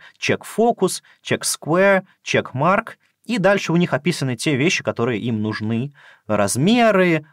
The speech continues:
координаты нашего чекбокса. Все остальные фигуры довольно простые, описаны с помощью ректа. А polyline описывает нашу галочку. И на самом деле все эти блочки абсолютно одинаковые. Здесь, здесь, здесь, здесь. Они одинаковые,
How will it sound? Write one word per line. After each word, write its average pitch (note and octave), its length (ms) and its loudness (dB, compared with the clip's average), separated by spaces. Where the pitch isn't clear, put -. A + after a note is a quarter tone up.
координаты B2+ 800 0
нашего D#3+ 340 0
чекбокса. B2+ 480 -4
Все - 140 -4
остальные A2 300 -2
фигуры G#2 280 -2
довольно F#2+ 300 -4
простые, C#3+ 420 -2
описаны G#2 320 -6
с - 40 -12
помощью G2 360 -6
ректа. F#2 320 -6
А G#2+ 140 0
polyline D3 760 0
описывает A2+ 500 -2
нашу A2+ 240 -4
галочку. F2 520 -4
И F3 140 0
на F3 100 0
самом A3 220 2
деле G3+ 160 4
все G3 260 2
эти D#3+ 120 0
блочки C#3+ 360 0
абсолютно E3 500 -2
одинаковые. A#2 640 -4
Здесь, F#3 400 0
здесь, B2+ 460 -2
здесь, G2+ 300 -4
здесь. A3+ 420 -2
Они D#3 320 2
одинаковые, A#2+ 760 -2